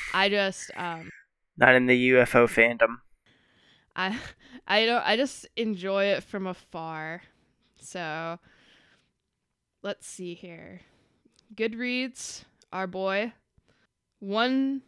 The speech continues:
Speaker 1: let's see, there have been several, there have been six ratings and one review. The one review is,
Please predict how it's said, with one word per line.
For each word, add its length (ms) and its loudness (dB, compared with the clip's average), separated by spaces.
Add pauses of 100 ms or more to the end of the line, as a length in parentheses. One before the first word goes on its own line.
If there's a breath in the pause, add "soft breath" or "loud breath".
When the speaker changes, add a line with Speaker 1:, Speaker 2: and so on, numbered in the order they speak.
(340)
Speaker 1:
let's 160 -10
see, 120 -10
there 180 -4
have 120 -6
been 400 -2
several, 560 -2
there 120 -6
have 60 -4
been 140 -2
six 300 -4
ratings 440 0
and 140 -4
one 160 -6
review. 400 -10 (640)
The 80 -4
one 260 2
review 440 0
is, 560 -6